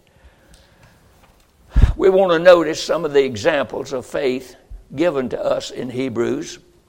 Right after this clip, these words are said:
but especially this one that speaks of Abel in this eleventh chapter of the book of Hebrews,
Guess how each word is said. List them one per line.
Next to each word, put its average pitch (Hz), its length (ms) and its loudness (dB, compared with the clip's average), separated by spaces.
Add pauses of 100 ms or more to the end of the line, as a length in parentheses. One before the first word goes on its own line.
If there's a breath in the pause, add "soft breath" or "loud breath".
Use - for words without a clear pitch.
(840)
but 127 200 4
especially 117 760 -4
this 131 320 -6
one 139 300 -10 (240)
that 135 180 -4
speaks - 460 -6
of - 240 -6
Abel 123 520 -4 (960 soft breath)
in 131 220 -4
this 131 200 0
eleventh 127 520 0
chapter - 560 -6 (560)
of 135 220 -2
the 127 100 -2
book 127 420 -2
of 123 240 -2
Hebrews, 127 680 -6